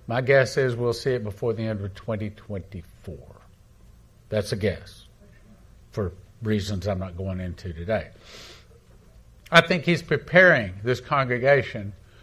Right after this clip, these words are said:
so that in that time of miracles,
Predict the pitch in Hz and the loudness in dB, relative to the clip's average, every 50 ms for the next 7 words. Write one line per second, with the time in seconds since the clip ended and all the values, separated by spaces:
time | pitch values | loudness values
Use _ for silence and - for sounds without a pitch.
0 | - - - - - 151 135 120 120 127 123 - 160 185 214 220 208 196 185 180 | -20 -20 -10 -2 2 2 4 4 4 0 0 0 0 2 2 4 4 4 2 2
1 | 135 - - 170 165 160 156 147 143 156 165 165 156 135 - - 127 117 117 120 | 0 -2 0 2 2 4 2 2 0 0 0 0 0 0 0 -2 -2 0 0 -2
2 | - - - | -4 -8 -16